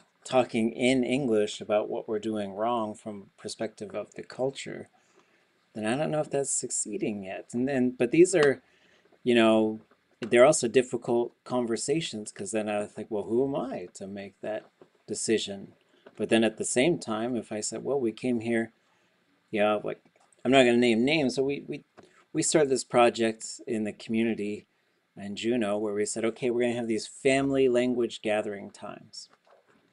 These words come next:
And so we set it up and we advertised it.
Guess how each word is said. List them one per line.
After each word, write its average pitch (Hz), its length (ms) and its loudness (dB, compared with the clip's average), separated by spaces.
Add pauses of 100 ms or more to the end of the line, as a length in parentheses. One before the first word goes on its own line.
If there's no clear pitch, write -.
(540)
And 113 100 -2
so 131 120 2
we 117 100 4
set 117 260 4
it 117 120 4
up 123 240 0
and 110 100 -10
we 92 80 -14
advertised 110 720 -4
it. 123 200 -6